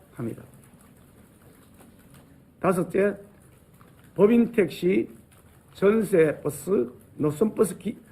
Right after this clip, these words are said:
기사들에 대해서도 개인 택시와 마찬가지로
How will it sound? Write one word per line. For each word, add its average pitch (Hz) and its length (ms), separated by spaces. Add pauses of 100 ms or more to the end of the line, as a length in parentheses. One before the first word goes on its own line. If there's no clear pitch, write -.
(200)
기사들에 190 600
대해서도 139 720 (460)
개인 175 360
택시와 185 520
마찬가지로 160 920